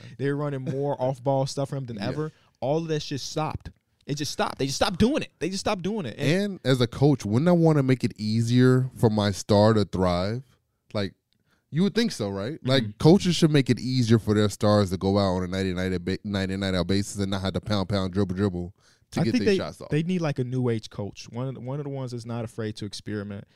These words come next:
Speaker 1: Nate McMillan feels like he's afraid to experiment.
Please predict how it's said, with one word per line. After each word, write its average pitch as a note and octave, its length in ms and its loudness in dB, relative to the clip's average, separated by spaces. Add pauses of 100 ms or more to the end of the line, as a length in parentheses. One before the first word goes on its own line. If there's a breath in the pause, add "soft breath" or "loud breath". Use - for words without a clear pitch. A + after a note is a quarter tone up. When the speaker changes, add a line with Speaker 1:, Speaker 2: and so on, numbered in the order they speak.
(180)
Speaker 1:
Nate C3+ 240 -6
McMillan B2+ 400 -6
feels A#2+ 320 -6
like G#2+ 180 -8
he's A2 200 -10
afraid G#2 320 -8
to G2+ 80 -12
experiment. - 480 -14